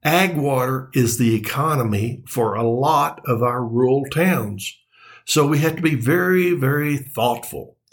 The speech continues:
on how we do that while maintaining that water right is an individual right and has value. I wonder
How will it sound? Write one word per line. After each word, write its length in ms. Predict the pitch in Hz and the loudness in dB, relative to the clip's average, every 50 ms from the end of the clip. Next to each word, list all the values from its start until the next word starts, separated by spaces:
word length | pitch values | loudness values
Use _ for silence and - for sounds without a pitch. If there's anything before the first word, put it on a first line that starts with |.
| _ _ _ _ | _ _ _ _
on 220 | - 113 117 110 101 | -2 0 0 0 0
how 360 | 107 - 139 139 135 143 151 | 0 0 0 0 0 0 0
we 220 | 127 127 131 131 | 2 2 2 2
do 340 | 117 98 95 123 123 120 113 | 2 0 0 2 2 2 2
that 340 | 95 95 - - - - - _ _ - - - _ _ - | 2 0 -2 -4 -6 -12 -18 _ _ -20 -20 -20 _ _ -4
while 220 | - 113 107 107 | 0 0 0 2
maintaining 920 | 110 113 127 143 160 175 170 165 131 127 117 113 110 107 110 110 110 110 107 - - _ _ _ - | 2 2 4 4 4 4 4 2 2 0 2 2 2 2 0 0 -2 -4 -8 -14 -20 _ _ _ -4
that 320 | 110 107 107 101 - 131 | -2 0 0 0 -2 -2
water 400 | 113 113 123 131 151 170 165 139 | 0 0 0 2 2 0 0 0
right 560 | 123 120 113 107 101 104 107 123 131 131 - - _ _ _ _ _ _ _ _ | 0 0 0 0 0 0 0 0 -2 -6 -10 -18 _ _ _ _ _ _ _ _
is 220 | - 135 127 117 127 | 2 2 2 4 2
an 180 | 120 110 113 - | 0 0 0 0
individual 800 | 151 151 170 160 160 139 131 131 135 139 - 104 110 107 101 101 | 0 2 4 4 2 2 4 2 2 2 2 0 0 0 0 -2
right 580 | 98 98 98 92 98 101 113 135 - - - - _ _ _ _ _ _ _ _ - | -4 -4 -4 -2 -2 -2 -2 -2 -6 -10 -16 -18 _ _ _ _ _ _ _ _ -6
and 220 | 110 104 101 98 | -2 -2 -2 0
has 340 | - 120 120 120 127 127 - | 0 0 0 0 0 -2 -2
value. 720 | 104 95 101 110 110 104 98 90 92 90 82 69 67 - _ _ _ _ _ _ _ _ _ _ _ _ _ _ _ _ _ _ _ _ _ _ _ _ _ _ _ _ - - | -4 -4 -2 -2 -2 0 -2 -4 -6 -8 -10 -14 -14 -16 _ _ _ _ _ _ _ _ _ _ _ _ _ _ _ _ _ _ _ _ _ _ _ _ _ _ _ _ -8 -2
I 180 | 190 202 208 | 0 2 2
wonder 880 | 196 151 135 120 117 117 135 135 127 120 113 107 95 90 87 - - | 2 0 0 0 0 2 2 2 2 2 0 -2 -4 -6 -10 -14 -16